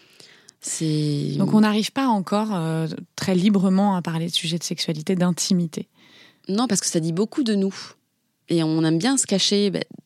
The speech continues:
Speaker 1: derrière un ordi. On est un persona-, on est un avatar, en fait, aujourd'hui. C'est les avatars qui, qui parlent à notre place. Enfin,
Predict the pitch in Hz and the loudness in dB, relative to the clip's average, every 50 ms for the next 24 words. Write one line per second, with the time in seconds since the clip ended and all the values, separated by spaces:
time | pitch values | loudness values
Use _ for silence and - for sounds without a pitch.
0 | - - - - - - - 151 139 143 147 143 143 143 151 165 175 175 226 240 | -14 -14 -12 -10 -8 -2 -2 0 2 2 0 2 2 2 2 2 2 2 0 -2
1 | 247 _ _ - 175 160 156 151 156 160 160 165 165 160 147 143 143 139 - 170 | -4 _ _ -6 -4 -2 0 0 2 2 2 2 2 0 0 0 0 0 -2 -2
2 | 156 - - 156 165 160 156 151 151 156 160 190 208 - 311 302 254 202 - - | -2 0 0 2 2 2 2 2 2 2 2 0 0 0 -2 0 0 -2 -2 -4
3 | 160 - 160 151 160 151 147 143 143 143 - - - - - - - - 143 143 | -4 -2 -2 0 0 0 0 -2 -4 -6 -8 -14 -16 -16 -16 -12 -4 0 0 2
4 | 143 143 135 151 175 - 240 233 220 - - 185 170 156 151 - - - - 180 | 2 2 2 0 0 0 0 -2 -2 -2 -6 -6 -6 -6 -6 -10 -14 -4 -2 -2
5 | 170 165 160 160 156 151 - - 147 - 160 156 165 160 - - 117 | -2 0 -2 -2 -2 -4 -4 -6 -6 -4 -2 -2 -2 -4 -4 -4 -6